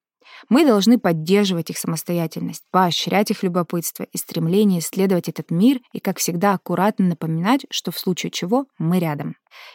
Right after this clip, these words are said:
И если лагеря даже без личного опыта вызывают у меня какие-то позитивные эмоции,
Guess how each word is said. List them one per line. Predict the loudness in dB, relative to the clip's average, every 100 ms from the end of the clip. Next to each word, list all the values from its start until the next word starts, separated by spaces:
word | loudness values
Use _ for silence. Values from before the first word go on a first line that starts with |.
| -2
И |
если | 2 2 4 4
лагеря | 4 4 4 2 0
даже | -2 0 0
без | 0 2
личного | 4 2 2 0 0
опыта | 2 2 2 0
вызывают | -2 0 0 2 2 2
у | 0
меня | 0 0
какие-то | -2 -2 -2 -2 -2
позитивные | -2 -4 0 0 2 0 2
эмоции, | 2 2 0 -6 -6